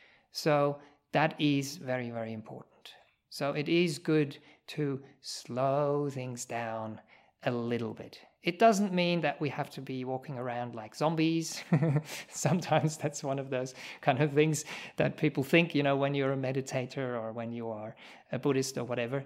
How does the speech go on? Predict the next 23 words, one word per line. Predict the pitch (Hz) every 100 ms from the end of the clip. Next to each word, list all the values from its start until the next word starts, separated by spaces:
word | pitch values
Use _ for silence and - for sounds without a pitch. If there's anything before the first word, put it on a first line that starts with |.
| -
when | 131
you | 139
are | 120
a | 120 -
serious | - 170 170 123 113
practitioner, | - 123 - 156 143 147 117
you | 135 135
are | 127
just | 120 123 -
walking | 127 - 131
around | 123 117 120 120
like | 117 131
a |
zombie. | 120 123 135 127 123 - - - - -
But | 185 156
zombies, | 220 240 196 -
they | 156
don't | 160 160
feel. | - 156 135 110 - - - - 160 -
<laughs> | 170 - - - - -
They're | 139 151
just | 151 156 151
the | -